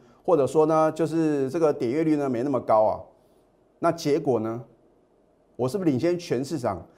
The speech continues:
提醒各位，你不要再追什么航运股？你看呢，很多的这个航运股的话呢，跌幅啊都是五成、六成啊，比比皆是啊。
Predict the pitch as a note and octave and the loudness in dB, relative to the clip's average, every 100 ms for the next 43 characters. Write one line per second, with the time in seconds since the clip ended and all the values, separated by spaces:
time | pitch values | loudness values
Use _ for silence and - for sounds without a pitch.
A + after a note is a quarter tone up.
0 | _ _ - D3+ F#3 - A2+ G2+ D3 D#3 | _ _ -6 -4 -2 -2 -4 2 4 6
1 | B2+ G2 - _ _ C3+ B2+ A2+ C#3 D#3 | 2 0 -14 _ _ -4 -4 0 2 4
2 | D3+ C#3 D3 C#3+ C3 G2 F#2 G#2 B2 A#2 | 2 0 0 0 -2 -8 -8 -8 -6 -8
3 | F2 E2+ _ _ _ _ _ _ - A2 | -10 -20 _ _ _ _ _ _ -12 -4
4 | D3 C#3+ C#3 C#3 - - A#2+ B2+ E3+ D#3 | 0 0 -2 -6 -12 -6 -4 4 4 6
5 | C#3 D3+ C#3 C3 B2 B2 C3 E3 B2+ A#2+ | 2 2 4 4 4 4 2 0 -2 0
6 | C#3 C3+ C3+ C3 - - C#3 C#3 E3 C#3+ | 0 0 -2 -4 -12 -12 -4 -2 -2 0
7 | C3+ D3+ D#3+ D#3 A2 G2 A2+ D#3 E3 A2 | 2 2 0 -2 -8 -6 -4 0 0 0
8 | G#2+ G#2+ E2+ A#2 A2 F#2+ A2 G#2 G#2 D#2 | -6 -8 -8 -8 -8 -8 -8 -8 -12 -14